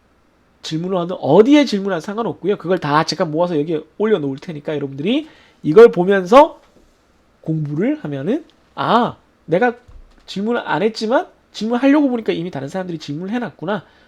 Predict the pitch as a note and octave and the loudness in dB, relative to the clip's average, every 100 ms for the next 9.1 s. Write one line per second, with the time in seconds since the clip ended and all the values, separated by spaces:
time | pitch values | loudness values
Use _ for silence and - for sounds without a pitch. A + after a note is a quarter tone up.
0 | _ D3 G#3 B3+ A#3 A3+ F#3 G#3+ E3 A2 | _ -4 -2 -4 -6 -4 -6 -6 -12 -14
1 | - A#2+ B2 - - C#3 - B2+ - B3+ | -12 -12 -16 -20 -20 -20 -18 -16 -10 -10
2 | - - - - - - - _ _ _ | -12 -20 -20 -20 -20 -20 -20 _ _ _
3 | _ _ _ _ _ - - _ - - | _ _ _ _ _ -18 -18 _ -20 -20
4 | _ B3 C4+ C4+ C#4 A3+ A#3 C#4+ C#4+ G#3+ | _ -2 2 2 2 2 0 0 0 0
5 | F3+ F#3 D3+ C#3 E3+ A#2 _ _ _ _ | -2 -4 -6 -6 -8 -10 _ _ _ _
6 | - A3 E3 C#3 D3+ - C3+ - - A3+ | -14 -8 -6 -6 -8 -10 -16 -8 -2 -2
7 | G#3+ G3 D3 - - F3+ - C#4+ C4+ D4 | -2 -4 -6 -8 -4 -4 0 0 0 -4
8 | A3+ G#3 F#3+ F#3+ F#3 C#3+ F3+ A3+ G3 D3+ | -2 0 -2 -6 -6 -4 -4 -2 -6 -6
9 | F3 | -10